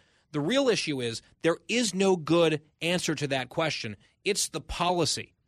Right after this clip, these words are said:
It's what they're doing. That's the problem. The story also suggests that maybe a shakeup is on the way within the West Wing.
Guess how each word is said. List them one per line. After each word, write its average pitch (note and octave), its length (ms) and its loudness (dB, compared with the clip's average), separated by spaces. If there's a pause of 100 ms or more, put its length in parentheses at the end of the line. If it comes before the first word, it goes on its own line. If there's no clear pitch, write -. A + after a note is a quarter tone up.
(180)
It's D#3+ 200 -4
what F3 200 0
they're C#3+ 180 -2
doing. A#2+ 540 0 (1400)
That's C3 200 0
the B2 100 -8
problem. G#2 420 -4 (2000)
The C3+ 80 -2
story F#3+ 280 4
also E3 380 2
suggests C3 460 -2
that C#3 140 -8
maybe D3+ 260 -2
a A#2 80 -6
shakeup - 720 -2 (560)
is C#3+ 160 -4
on C#3+ 220 0
the C3+ 80 0
way G#2+ 460 -2
within C3 200 -2
the B2 80 -2
West A2+ 300 -2
Wing. F#2 240 -8